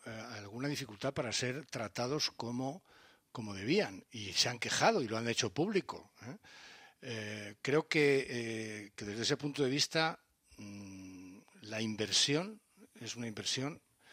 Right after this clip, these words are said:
que no tiene ni una pega, ¿eh? Y, y el, y la necesidad de que haya un centro sanitario de estas características, cuando se nos está advirtiendo,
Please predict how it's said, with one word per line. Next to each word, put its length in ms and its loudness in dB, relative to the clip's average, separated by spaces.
que 120 -6
no 140 -2
tiene 500 0
ni 160 -4
una 200 -2
pega, 420 0
¿eh? 420 -16
Y, 260 -10
y 60 -2
el, 200 -6
y 100 -8
la 300 -4
necesidad 800 2
de 180 -4
que 160 2
haya 180 4
un 60 -2
centro 340 0
sanitario 580 -2
de 60 -4
estas 220 -4
características, 960 -8
cuando 280 -2
se 140 2
nos 120 0
está 200 4
advirtiendo, 800 0